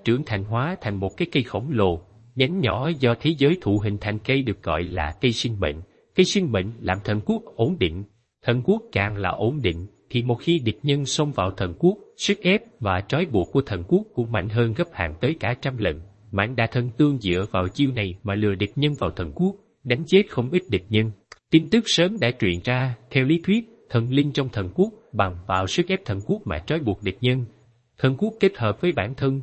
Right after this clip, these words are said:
bình thường thực lực cũng đề cao lên vài lần, có thể đem cây sinh mệnh trồng vào thần quốc, lại khiến cho thần quốc hỗ trợ bản thân, lại tạo sức ép cho địch nhân, kết hợp lên sẽ làm thực lực nhất thời nhảy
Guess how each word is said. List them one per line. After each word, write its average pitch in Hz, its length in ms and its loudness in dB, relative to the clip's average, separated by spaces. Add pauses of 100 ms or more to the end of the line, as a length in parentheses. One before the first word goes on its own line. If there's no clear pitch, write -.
(240)
bình 123 200 2
thường 117 240 0
thực 127 200 0
lực 104 260 2
cũng 151 200 -4
đề 98 160 4
cao 135 340 -2
lên 143 260 2
vài 85 180 -2
lần, 85 240 -2 (380)
có 185 180 2
thể 123 160 2
đem 151 200 0
cây 180 160 4
sinh 175 280 0
mệnh 92 260 0
trồng 92 200 0
vào 82 180 -4
thần 80 240 -6
quốc, 196 200 4 (340)
lại 113 160 2
khiến 180 240 -2
cho 156 160 0
thần 110 240 0
quốc 185 200 2
hỗ 117 380 -2
trợ 95 300 0
bản 98 200 -4
thân, 120 280 -2 (440)
lại 123 140 0
tạo 120 220 0
sức 202 220 -2
ép 202 240 0
cho 143 160 2
địch 104 180 -2
nhân, 131 280 0 (260)
kết 202 180 4
hợp 131 240 0
lên 160 200 2
sẽ 151 180 -2
làm 104 240 -2
thực 110 200 -2
lực 101 200 0
nhất 214 160 0 (100)
thời 90 340 0
nhảy 98 320 2